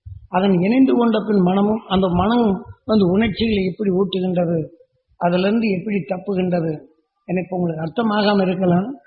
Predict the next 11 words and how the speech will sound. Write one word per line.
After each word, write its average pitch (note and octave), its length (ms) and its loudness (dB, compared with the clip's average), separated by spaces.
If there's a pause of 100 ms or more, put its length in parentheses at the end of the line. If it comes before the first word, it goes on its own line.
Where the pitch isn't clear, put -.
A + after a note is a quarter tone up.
(460)
உங்கள்கிட்ட E3+ 360 4
தயவு F#3 260 4
செய்து A3 280 2
பதிவு F#3+ 340 4
செய்திடலாம். F3 520 0 (500)
இது G3 160 6
உங்களுக்கு F#3 360 4
ஒரு D#3 100 0
சமயம் F#3 340 4
ஞானத்தை F3+ 460 0
கொடுக்கும். - 440 -10